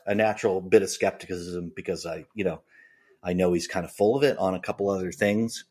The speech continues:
but, um, this is a claim made by Gladwell on the podcast, and I'd love to, um, and if I find out more, more about it, I'm gonna come on the podcast and I'll tell you guys what I've learned,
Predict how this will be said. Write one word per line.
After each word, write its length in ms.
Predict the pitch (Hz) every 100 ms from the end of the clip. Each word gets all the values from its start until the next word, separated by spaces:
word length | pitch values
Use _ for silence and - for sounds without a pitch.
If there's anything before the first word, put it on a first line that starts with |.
| _
but, 280 | 98 87 -
um, 300 | 98 90 85
this 120 | 123 -
is 60 |
a 60 | 131
claim 340 | - 117 107
made 200 | 107 101
by 140 | 95 90
Gladwell 420 | 90 90 87 87
on 60 |
the 80 | 87
podcast, 540 | - 87 - 85 82 95
and 100 | 90
I'd 80 |
love 220 | 95 101 95
to, 300 | 98 90 87 - - - - -
um, 340 | 90 87 85 117
and 100 | 131
if 80 |
I 80 | 147
find 260 | 143 151 156
out 180 | 151 151
more, 240 | 147 143
more 220 | 131 135
about 280 | 131 131 123
it, 100 | 117
I'm 100 | 101
gonna 120 | 98
come 200 | - 107
on 80 | 98
the 80 | 90
podcast 540 | 92 87 - 90 -
and 60 | 87
I'll 60 |
tell 180 | - 87
you 80 | 85
guys 260 | 85 82 -
what 120 | 85
I've 160 | 87
learned, 380 | 90 92 92 90